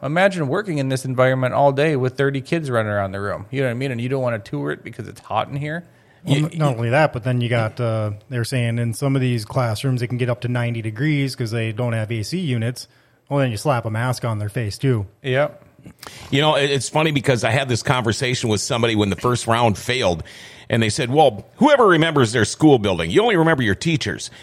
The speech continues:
Speaker 3: I, I, I kinda beg to differ because, uh, I remember my high school, uh, the whole third floor <laughs> was condemned. So you couldn't even go up there. So th-, I,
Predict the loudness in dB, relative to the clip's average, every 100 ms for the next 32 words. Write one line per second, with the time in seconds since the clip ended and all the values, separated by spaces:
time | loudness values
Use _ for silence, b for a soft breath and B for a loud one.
0 | B B B B -6 -4 -2 -2 0 0
1 | 2 2 2 2 2 2 4 2 2 2
2 | 2 2 2 2 4 4 4 6 6 6
3 | 4 2 -2 0 4 4 2 -4 -4 0
4 | 0 2 6 6 6 4 4 4 6 6
5 | 4 0 _ -18 2 2 4 0 0 -2
6 | 2 4 2 2 0 0 -2 B B B
7 | B B -8 2 2 2 2 6 6 6
8 | 2 0 0 2 2 2 -4 0 2 2
9 | 0